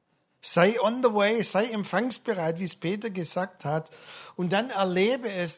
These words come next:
immer wieder, wie der Heilige Geist dich verständlich macht.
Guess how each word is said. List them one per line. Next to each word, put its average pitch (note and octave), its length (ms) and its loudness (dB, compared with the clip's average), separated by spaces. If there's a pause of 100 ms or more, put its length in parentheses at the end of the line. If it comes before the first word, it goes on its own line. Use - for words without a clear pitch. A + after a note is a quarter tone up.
immer A#3 320 -4
wieder, A3 320 -6
wie E3 100 -6
der D#3 220 -2
Heilige F#3+ 420 -4
Geist F3 460 -6
dich F3+ 140 -12
verständlich E3+ 680 -10
macht. D3 320 -16